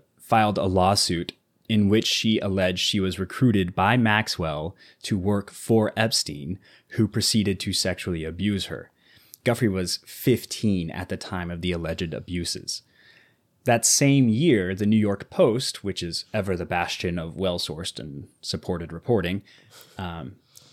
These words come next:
wrote a story saying that Maxwell was served with a subpoena by a lawyer representing some of Epstein's accusers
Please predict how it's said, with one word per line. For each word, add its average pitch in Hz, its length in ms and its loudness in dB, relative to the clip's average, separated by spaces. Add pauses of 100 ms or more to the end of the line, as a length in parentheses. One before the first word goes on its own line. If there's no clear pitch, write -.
wrote 117 340 2
a 110 120 0
story 101 720 0
saying 101 520 0
that 95 240 -2
Maxwell 98 500 0
was 87 220 -4
served 92 500 -4
with 101 240 -8
a 92 120 -6
subpoena 104 720 -2
by 98 260 -4
a 92 120 -4
lawyer 101 460 2
representing 92 600 -4
some 92 180 -6
of 87 120 -8
Epstein's 90 400 -6
accusers 87 720 -4